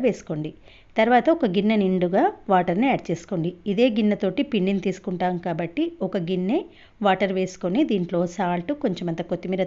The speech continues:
తరుగును వేసి వాటర్ మరిగేటప్పుడు ఇలా మంటని సిమ్లో పెట్టుకొని అదే గిన్నెతోటి ఒకటి పావు వరకు జొన్న పిండిని తీసుకోవాలి. మీకు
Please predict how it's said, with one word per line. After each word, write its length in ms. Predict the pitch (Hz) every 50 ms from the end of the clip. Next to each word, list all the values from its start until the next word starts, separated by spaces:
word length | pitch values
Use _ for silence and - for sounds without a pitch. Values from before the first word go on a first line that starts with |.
| 185
తరుగును 320 | 185 165 170 175 175 180 175 170
వేసి 260 | 170 170 - - 349 427 - - - - - - - - - - 214
వాటర్ 260 | 208 208 208 262 240 226 202
మరిగేటప్పుడు 580 | 185 185 196 185 185 175 165 - 170 240 330 359 - - 190
ఇలా 140 | 180 180 180 180 180
మంటని 320 | 180 180 175 180 214 247 240 240
సిమ్లో 260 | 233 196 185 180 180 170 185
పెట్టుకొని 420 | 170 - - - 170 175 247 339 427 - - - _ - 170
అదే 160 | 165 190 226 220 196
గిన్నెతోటి 540 | 214 196 190 180 175 196 175 165 170 247 320 392 403 - 190
ఒకటి 240 | 180 202 180 226 233 240 226 226 214
పావు 200 | 185 180 175 170 170
వరకు 240 | 170 160 160 - 294 269 233 247
జొన్న 160 | 202 180 165 -
పిండిని 240 | 175 160 175 208 226 262
తీసుకోవాలి. 500 | 226 214 - - 180 165 165 165 165 160 - - - - - - - - - - - 226
మీకు 180 | 214 - 226